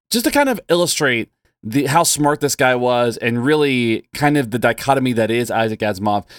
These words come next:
he completed his thesis called The Kinetics of Reaction Inactivation of Tyrosinase During Its Catalysis? Catalysis? Catalysis.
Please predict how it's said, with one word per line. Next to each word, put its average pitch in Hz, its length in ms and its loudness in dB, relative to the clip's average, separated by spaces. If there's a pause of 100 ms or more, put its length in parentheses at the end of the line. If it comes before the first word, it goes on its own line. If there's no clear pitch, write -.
he 165 80 -2
completed 202 380 0
his 269 140 0
thesis 151 340 -4
called 120 420 0 (180)
The 139 80 0
Kinetics 165 460 0
of 151 100 -4
Reaction 151 440 0
Inactivation 123 720 -2
of 110 400 0 (260)
Tyrosinase 156 920 0
During 139 440 2
Its - 240 -6 (100)
Catalysis? - 840 -2 (520)
Catalysis? 190 800 0
Catalysis. 135 720 0